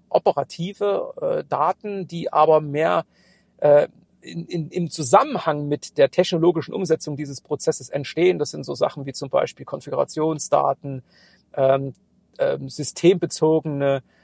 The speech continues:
äh, Daten im Sinne der Auslastung, der, der, der noch verfügbaren, äh, Ressourcen, sowas wie Speicher, Platte,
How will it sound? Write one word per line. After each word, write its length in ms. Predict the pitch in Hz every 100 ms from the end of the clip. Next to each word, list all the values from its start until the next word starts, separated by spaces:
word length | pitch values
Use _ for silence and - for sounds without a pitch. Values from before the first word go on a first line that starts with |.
| _ -
äh, 240 | 135 131
Daten 360 | - 139 151 147
im 80 | 139
Sinne 180 | 143 131
der 220 | 147 -
Auslastung, 920 | 175 170 151 147 - 139 139 135 135
der, 360 | 131 139 139 135
der, 340 | 131 131 131
der 180 | - 131
noch 120 | 135
verfügbaren, 680 | 139 - 175 139 139 135 131 _ _ _ _
äh, 100 | 135
Ressourcen, 760 | 131 127 143 - 196 180 - 147
sowas 240 | 139 131
wie 80 | 135
Speicher, 640 | - 160 165 139 143 139 131
Platte, 540 | 147 147 - 143